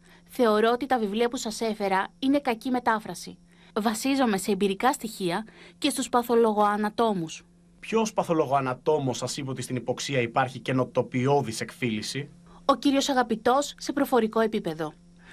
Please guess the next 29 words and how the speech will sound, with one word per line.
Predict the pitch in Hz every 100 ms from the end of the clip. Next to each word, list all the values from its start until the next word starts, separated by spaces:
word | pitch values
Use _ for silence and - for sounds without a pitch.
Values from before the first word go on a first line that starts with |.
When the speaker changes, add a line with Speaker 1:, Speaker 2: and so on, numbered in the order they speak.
| -
Speaker 1:
Και | -
ο | 247
κύριος | - 240 247 247
Ευτυχιάδης | 233 214 226 208 180
τα | - 165
λέει | 165
αυτά. | 151 - 147 - - - - -
Η | - 208
έλλειψη | 196 196 220
οξυγόνου | 214 220 226 254 269 285 - -
σημαίνει | - 277 269 254
ότι | 247
δεν | 247 285
υπάρχει | 285 269 220
οξυγόνο | 196 - 190 196 226 277 302
και | -
οδηγεί | 285 214 214
σε | 226 226
νέκρωση. | 196 180 156 - 160 - 247
Άρα | 233 220
τα |
υπατοκύτταρα | 196 196 180 170 240 233 202
που | 196
είναι | 208 202
πιο | - 269
ευάλωτα | 220 190 202 233 294 311 -
οδηγούν | 269 226 233
σε | 226
νέκρωση. | 220 180 180 165 170